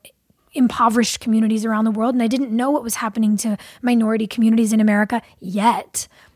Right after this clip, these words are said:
But the, the path has led me to, I hope,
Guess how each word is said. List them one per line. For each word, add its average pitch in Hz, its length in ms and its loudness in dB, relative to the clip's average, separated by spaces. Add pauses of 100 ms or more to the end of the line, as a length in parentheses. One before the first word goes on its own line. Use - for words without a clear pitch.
But 254 300 2
the, 233 480 0
the 226 140 -2
path 277 540 0
has 214 260 -4
led 208 260 -2
me 254 320 2 (140)
to, 247 240 -2
I 208 100 -4
hope, 226 500 0